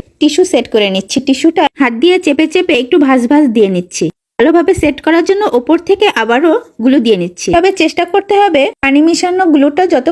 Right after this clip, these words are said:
কম ব্যবহার করে পারা যায়, কারণ টিস্যু বক্সের কাগজটা বেশ পাতলা, এটা যদি বেশি ভিজে যায় তাহলে বেঁকে যাওয়ার সম্ভাবনা আছে। প্রথমে চারপাশে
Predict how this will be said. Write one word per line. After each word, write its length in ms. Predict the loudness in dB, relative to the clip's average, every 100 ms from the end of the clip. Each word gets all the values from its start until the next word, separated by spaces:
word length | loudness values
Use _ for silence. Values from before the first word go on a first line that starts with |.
| -2
কম 200 | -2 2 2
ব্যবহার 300 | 2 0 0
করে 200 | 0 -2
পারা 240 | -2 -4 -2
যায়, 200 | -2 -4 -4
কারণ 280 | -2 0 0 0
টিস্যু 220 | -2 -2 0
বক্সের 420 | 0 -2 -2 -2 -2
কাগজটা 440 | -2 -2 -2 -2 0
বেশ 220 | 0 -2 -4
পাতলা, 360 | -6 -4 -8 -8 _ _ _
এটা 160 | -4 -2
যদি 200 | -2 0
বেশি 260 | 0 0 0
ভিজে 300 | 2 2 2
যায় 220 | 0 0 0
তাহলে 340 | -2 0 0
বেঁকে 320 | 0 -2 -2 -2
যাওয়ার 240 | 0 -2 -2
সম্ভাবনা 400 | -2 -2 -2 -4
আছে। 220 | -6 -6 -10 -10 _ _ -2
প্রথমে 220 | 0 0 -2
চারপাশে 520 | -4 -2 -2 -2 0